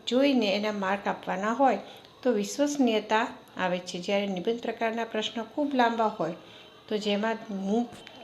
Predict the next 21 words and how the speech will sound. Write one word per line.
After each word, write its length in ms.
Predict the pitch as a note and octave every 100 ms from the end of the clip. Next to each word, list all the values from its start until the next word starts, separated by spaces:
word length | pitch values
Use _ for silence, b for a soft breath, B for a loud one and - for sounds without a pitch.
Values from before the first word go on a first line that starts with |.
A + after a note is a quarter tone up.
| -
પાંચમાંથી 520 | A#3 A#3 B3 A#3+ B3
ત્રણ 260 | B3+ B3 A#3+
આપું, 300 | A#3 A#3 A3
બીજા 240 | F#3+ A3
પરીક્ષક 480 | G#3+ A3 A3+ A3 A#3
છે 200 | A3+ B3
પાંચમાંથી 560 | - A#3 A3+ A#3 A3+ A#3+
પાંચ 340 | A#3+ A#3 A#3
આપે, 200 | A3 A3+
કોઈ 220 | A3+ F#3
ચાર 340 | G3 A3+ A3+ A3+
આપે, 280 | A3+ -
એટલે 600 | A#3 - - - - A3
વિશ્વસનીયતા 840 | G3+ G3 - C#4 C#4 B3 G#3+ A3+ G#3+
રહેતી 460 | F#3 E3+ B3 D4 - - - -
નથી. 360 | F#3 F3+ D3+ E3+ - - - - _ -
જ્યારે 200 | G3+ A3
ટૂંક 240 | G#3+ A3+ A3+
જવાબી 300 | B3 A#3+ B3
પ્રશ્નોમાં 460 | B3 A#3 A#3+ A3+
વિશ્વસનીયતા 840 | G#3 G3 - G#3+ - G#3+ G#3 -